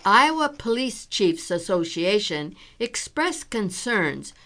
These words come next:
with how the bill outlined requirements for internal affairs complaints, saying a formal process involving attorneys and charges would burden administrators who would otherwise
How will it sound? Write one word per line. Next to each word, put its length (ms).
with 220
how 260
the 160
bill 480
outlined 640
requirements 840
for 160
internal 800
affairs 560
complaints, 840
saying 760
a 120
formal 800
process 760
involving 680
attorneys 600
and 220
charges 560
would 380
burden 580
administrators 1000
who 100
would 260
otherwise 680